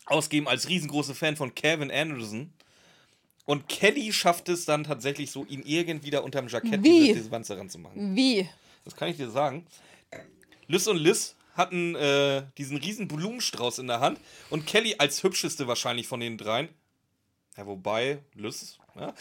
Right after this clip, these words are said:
Speaker 2: Nein, Herr Kelly.
Speaker 1: Okay,
Speaker 2: War
Speaker 1: Kelly
Speaker 2: für mich immer die hübscheste.
Speaker 1: Ja, gut,
Speaker 2: hübscheste.
Speaker 1: ja, dann sind wir, dann sind wir uns einig. Und Kelly dann halt so hin, umarmt ihn. Beim Umarmen hat sie halt diese kleine Wanze zwischen Dau-, äh, zwischen Zeigefinger und Mittelfinger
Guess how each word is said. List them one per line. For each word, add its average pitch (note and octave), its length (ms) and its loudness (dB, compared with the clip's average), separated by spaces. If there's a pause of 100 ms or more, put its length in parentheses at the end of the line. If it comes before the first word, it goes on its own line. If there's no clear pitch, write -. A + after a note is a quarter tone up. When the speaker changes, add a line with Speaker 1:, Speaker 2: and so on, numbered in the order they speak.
(100)
Speaker 2:
Nein, G#3+ 520 6
Herr C4 160 2
Kelly. F#3+ 420 -2 (560)
Speaker 1:
Okay, - 320 -4 (140)
Speaker 2:
War - 140 6
Speaker 1:
Kelly B3 120 4
Speaker 2:
für D4 40 2
mich C4+ 140 0
immer A#3 180 0
die G3 140 -4
hübscheste. - 420 -12
Speaker 1:
Ja, A#3+ 140 4
gut, A#3 200 0
Speaker 2:
hübscheste. F#3+ 360 -2
Speaker 1:
ja, A3+ 60 2
dann A3 140 0
sind F#3+ 120 -4
wir, E3+ 220 -10
dann E3+ 100 -6
sind D#3 120 -8
wir D3 60 -4
uns B2 100 -6
einig. G2+ 220 -10 (180)
Und D3+ 120 -8
Kelly A#3 320 2
dann E3+ 220 4
halt F3 160 4
so E3+ 100 0
hin, A3 340 0
umarmt G3+ 760 4
ihn. G3 320 -2 (300)
Beim G3+ 220 8
Umarmen G3 420 2
hat F#3 140 2
sie E3+ 160 -2
halt E3+ 200 4
diese D3+ 160 -6
kleine E3+ 320 4
Wanze E3 280 2
zwischen F3+ 540 -6
Dau-, C#3+ 240 4
äh, C#3+ 240 4
zwischen E3 300 -6
Zeigefinger E3 500 0
und C3 100 -2
Mittelfinger D3+ 480 -2